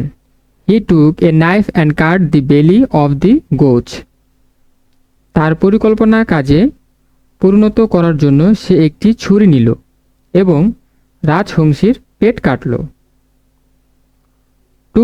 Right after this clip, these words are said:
his utter surprise, he found no egg there। আশ্চর্যের বিষয় হলো সে কোনো ডিমই পেল না। Another sad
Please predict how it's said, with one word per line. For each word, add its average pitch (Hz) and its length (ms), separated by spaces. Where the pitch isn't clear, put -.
his 170 340
utter 185 360
surprise, 139 580
he 208 80
found 147 280
no 175 140
egg 170 80
there। 120 300
আশ্চর্যের 208 600
বিষয় 196 300
হলো 165 380
সে 185 240
কোনো 180 260
ডিমই 185 380
পেল 151 260
না। 117 300
Another 170 460
sad 196 260